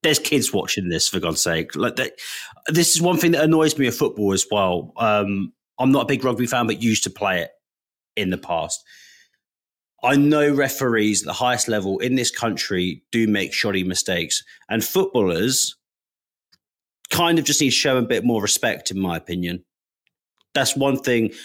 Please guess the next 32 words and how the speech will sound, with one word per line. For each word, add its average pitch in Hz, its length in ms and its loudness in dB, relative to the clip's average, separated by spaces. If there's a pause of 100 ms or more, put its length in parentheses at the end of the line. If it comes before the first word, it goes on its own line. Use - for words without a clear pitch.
(160)
that 95 160 -4
kids 165 240 0
are 151 40 0
gonna 143 220 0
learn 131 240 2
from. - 200 -2
Kids 285 240 0
are - 20 -4
gonna 233 140 4
see 202 160 2
that 147 140 2
yesterday. 110 460 -2
I'm 110 160 0
not 95 200 -6
saying 107 240 -4
for 101 120 -10
one 107 180 0
minute 104 200 -4
the - 80 -12
kids - 240 -8
are - 40 -14
gonna 92 160 -6
go 92 140 -2
around 92 220 -4 (340)
pushing 110 320 -2
referees, 101 540 -2
but - 180 -14
just - 200 -6
a 127 100 -6 (140)
bit 156 260 -2
more 123 300 0
respect - 880 -4